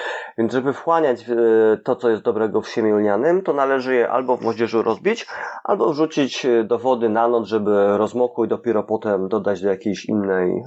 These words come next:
e, przyprawy. Ja polecam wysyłkowy sklep Swojska Piwniczka. Tam dostaniecie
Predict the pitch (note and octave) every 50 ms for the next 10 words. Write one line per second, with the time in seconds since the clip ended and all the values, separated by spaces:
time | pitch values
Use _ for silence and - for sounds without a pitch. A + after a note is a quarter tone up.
0 | - - G2 G2 G2 F2+ F2 F2 - - A2 - A2 F#2+ - - - - _ _
1 | - - - - - - - - - - - - - - - C#3 E3+ - G3 F#3
2 | F3+ F3+ F3+ - E3 D3+ C#3+ C#3 C3 B2+ C3 B2+ - C#3+ C3 - D3+ C#3 A#2+ A#2+
3 | A#2 - - C3 A#2+ A#2 - - - C3+ B2+ - - C3 A#2+ - A#2 A2 A2 A#2
4 | - - C3 B2+ C#3 D#3+ - - - - - - - - _ - C3 C3 C3+ B2
5 | B2 - - B2+ B2+ B2+ B2 - B2+